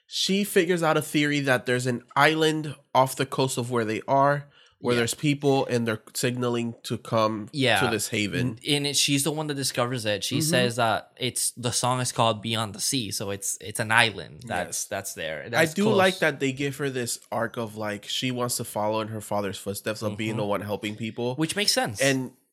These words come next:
Speaker 1: even that, even though she's deaf, it doesn't stop her, and
Speaker 2: Hell
Speaker 1: she,
Speaker 2: no.
Speaker 1: and you don't have, and you don't ha-, feel, feel pity for her,
Speaker 2: Mm-hmm.
Speaker 1: uh, in the way, in the sense that she's a badass.
Speaker 2: Yeah,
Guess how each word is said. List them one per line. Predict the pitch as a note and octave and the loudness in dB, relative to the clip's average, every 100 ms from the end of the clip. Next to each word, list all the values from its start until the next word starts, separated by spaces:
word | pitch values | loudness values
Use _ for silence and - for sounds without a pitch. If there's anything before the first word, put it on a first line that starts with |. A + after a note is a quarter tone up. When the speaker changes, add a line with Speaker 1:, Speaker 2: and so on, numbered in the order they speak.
| _ | _
Speaker 1:
even | C#3+ D3 D3+ D3+ | -4 0 0 2
that, | C3+ - | 0 0
even | C3+ D#3 | 0 0
though | D3 C3+ | 0 0
she's | - A2 | -2 -6
deaf, | - G#2+ A#2+ - - _ _ - | -4 -2 -2 -4 -14 _ _ -4
it | A#2 | 0
doesn't | A#2 A#2 G#2+ | 0 0 -2
stop | - G#2 G2+ | -2 0 -2
her, | - G#2+ A2+ - | -4 -4 -4 -6
and | A2+ | -2
Speaker 2:
Hell | A#2 A2 | 2 2
Speaker 1:
she, | G#2 | 2
Speaker 2:
no. | A2+ | -2
Speaker 1:
and | A#2 | -2
you | A2+ | -2
don't | A2+ A2 | -2 -4
have, | A2+ - | -4 -6
and | A#2+ A#2+ | -4 -2
you | B2 | 0
don't | C3 A#2+ D2+ | 0 -2 -6
ha-, | B2 - - | -10 -12 -10
feel, | B2+ | -8
feel | - A#2 | -4 -6
pity | - A#2+ G#2 | -4 -6 -6
for | - A2+ | -6 -4
her, | A2 A#2 A#2+ | 0 0 -2
Speaker 2:
Mm-hmm. | G#2+ G#2 A2 B2 D3+ | -10 -12 -12 -12 -2
Speaker 1:
uh, | A#2 A#2 | 2 2
in | A#2+ | 2
the | A#2 | 0
way, | A2 A#2 A#2 | 0 0 0
in | A2+ | -2
the | A2+ | -2
sense | A#2+ A2+ | -2 -2
that | A2+ G#2 | -2 -2
she's | B2 A2+ | -2 -2
a | |
badass. | G2+ G2 G2 F#2+ G2+ - | 0 0 0 -2 -6 -4
Speaker 2:
Yeah, | A2 G#2+ G2+ | 0 0 0